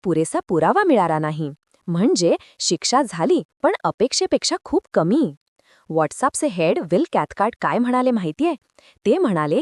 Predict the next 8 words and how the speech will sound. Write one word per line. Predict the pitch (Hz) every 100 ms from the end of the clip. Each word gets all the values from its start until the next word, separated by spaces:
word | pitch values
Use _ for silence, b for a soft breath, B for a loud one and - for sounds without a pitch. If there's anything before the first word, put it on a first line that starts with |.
| -
की | 302
या | 160 202
निर्णयामुळे | 359 202 165 151 147 160 359 b b
स्पायवेअर | - - 156 160 311
बनवणारी | 269 170 160 156 214 -
एनएसओ | 156 196 - 349
ग्रुप | 175 233 b b 156
WhatsApp | 160 147 - 180